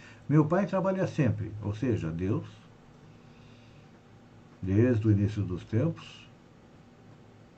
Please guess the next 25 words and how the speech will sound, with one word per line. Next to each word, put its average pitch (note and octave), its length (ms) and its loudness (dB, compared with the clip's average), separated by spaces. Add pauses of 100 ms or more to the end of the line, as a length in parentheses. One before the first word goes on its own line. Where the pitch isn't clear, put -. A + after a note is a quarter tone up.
(120)
trabalha G2+ 720 0
e C#3 100 0
vai G#2+ 220 4
continuar F#2+ 480 0
trabalhando. F#2 500 -8 (1900)
Se - 120 -6
Deus G#2 240 4
tirar G#2 280 0
férias F#2+ 720 0
um D#3 140 2
minuto, C#3 580 2 (1400)
o F#2+ 40 -4
universo E2+ 520 -2
se G#2 160 -6
esvai. A#2+ 340 -4 (1500)
Sua F2 200 -6
vontade, D#2+ 560 -4
é - 20 -4
o D#2 60 -6
seu F2+ 220 -4
amor F#2 360 -2
que G2+ 140 -8
faz - 300 -6
o A#2 40 -4
universo G2 680 -2